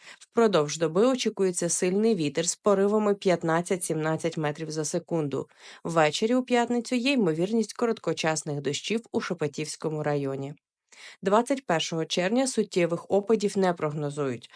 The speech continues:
проте зберігається можливість незначних дощів у Шепетівському районі. Температурні показники дещо підвищаться. Вночі: від плюс одинадцяти до плюс тринадцяти градусів, вдень від плюс сімнадцяти до плюс дев'ятнадцяти градусів.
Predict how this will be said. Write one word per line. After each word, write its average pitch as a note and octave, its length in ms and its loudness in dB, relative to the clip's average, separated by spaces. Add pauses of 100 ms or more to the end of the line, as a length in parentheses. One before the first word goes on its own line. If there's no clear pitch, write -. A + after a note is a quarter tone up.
(260)
проте F#3 320 2
зберігається A3 760 2
можливість E3 580 0
незначних F3 600 0
дощів D#3+ 400 -2
у - 40 -6
Шепетівському E3+ 800 -4
районі. C#3+ 500 -4 (340)
Температурні A#3 720 2
показники F#3 600 0
дещо G3 340 0
підвищаться. D#3+ 840 -4 (260)
Вночі: G3+ 460 2
від D#3+ 140 -4
плюс E3+ 300 -6
одинадцяти E3 640 0
до F3+ 140 0
плюс E3+ 220 -4
тринадцяти D3 600 -4
градусів, A#3 580 0 (320)
вдень A3 340 2
від F3+ 140 0
плюс F3 220 -2
сімнадцяти F#3 600 0
до G3+ 140 2
плюс A3 220 0
дев'ятнадцяти F#3 760 0
градусів. C#3 680 -6